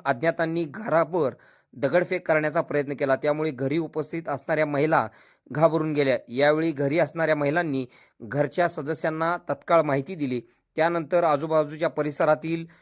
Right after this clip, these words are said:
व घरचे सदस्य घटनास्थळी तत्काळ आले. या परिसराचे नगरसेवक सोमनाथ लाठवडे यांनी देखील घटनास्थळी जाऊन पाहणी केली असता, त्याचवेळी अज्ञातांनी पुन्हा दगडफेक केली. पिकातून दगडफेक करीत असल्याचा आवाज देखील आला.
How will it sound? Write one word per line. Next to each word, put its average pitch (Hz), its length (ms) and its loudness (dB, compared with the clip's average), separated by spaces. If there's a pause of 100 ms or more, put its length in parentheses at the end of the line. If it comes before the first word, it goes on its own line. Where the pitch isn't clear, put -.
(180)
व 127 80 -4
घरचे 143 400 -2
सदस्य 151 520 -2 (320)
घटनास्थळी 165 680 -2 (300)
तत्काळ 180 320 2
आले. 120 280 2 (360)
या 151 160 4
परिसराचे 156 600 0
नगरसेवक 151 680 -2
सोमनाथ 143 400 -4
लाठवडे 143 500 0 (340)
यांनी 151 400 0
देखील 170 340 -4
घटनास्थळी 160 580 -2
जाऊन 156 220 -2
पाहणी 156 360 0
केली 165 220 -2
असता, 147 300 2 (460)
त्याचवेळी 180 520 2
अज्ञातांनी 147 640 -2
पुन्हा 160 340 0
दगडफेक 165 480 -2
केली. 123 240 -4 (380)
पिकातून 165 520 2
दगडफेक 160 480 -2
करीत 151 240 -2
असल्याचा 165 380 -2
आवाज 147 400 2
देखील 170 260 -2
आला. 135 260 2